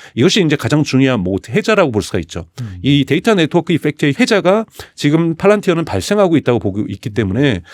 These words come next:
Speaker 1: 저는, 어, 요 부분에서의 어떠한 긍정적인 성장의 가능성들이 많다. 즉 세일즈포스는, 어, 물론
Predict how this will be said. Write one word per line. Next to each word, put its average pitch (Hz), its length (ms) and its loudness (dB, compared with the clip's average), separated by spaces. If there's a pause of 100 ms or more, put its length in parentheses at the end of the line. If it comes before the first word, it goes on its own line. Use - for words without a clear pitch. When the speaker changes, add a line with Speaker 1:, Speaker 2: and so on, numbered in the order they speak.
(240)
Speaker 1:
저는, 165 500 2
어, 117 500 2 (100)
요 170 300 6
부분에서의 147 560 0
어떠한 113 540 0
긍정적인 143 680 0
성장의 160 400 -2
가능성들이 104 760 -4 (400)
많다. 95 340 -2
즉 165 180 -2 (240)
세일즈포스는, 208 1000 0
어, 127 260 2
물론 202 400 4